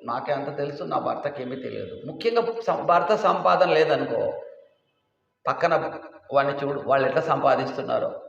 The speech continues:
వీళ్ళని చూడు, ఆ,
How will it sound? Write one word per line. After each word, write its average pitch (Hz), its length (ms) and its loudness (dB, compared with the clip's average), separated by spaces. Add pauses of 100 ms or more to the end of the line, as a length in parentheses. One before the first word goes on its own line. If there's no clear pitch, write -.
(240)
వీళ్ళని 143 300 2
చూడు, - 380 -8 (1300)
ఆ, 151 260 0